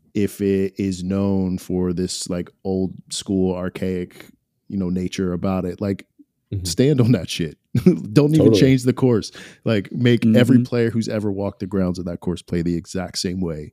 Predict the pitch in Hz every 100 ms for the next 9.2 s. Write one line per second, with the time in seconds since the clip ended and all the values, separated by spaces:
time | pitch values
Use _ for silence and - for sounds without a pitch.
0 | _ 85 - 80 78 71 - _ _ _
1 | _ _ _ _ _ _ 95 82 76 76
2 | 69 76 - 73 69 67 69 - _ _
3 | _ _ _ _ _ - - 65 - -
4 | - - _ _ _ - 110 117 113 117
5 | 120 117 107 - 95 101 95 85 - -
6 | - 101 98 104 101 107 107 98 90 95
7 | 95 90 - 92 87 85 82 95 107 117
8 | 101 107 127 135 120 104 113 101 82 -
9 | 82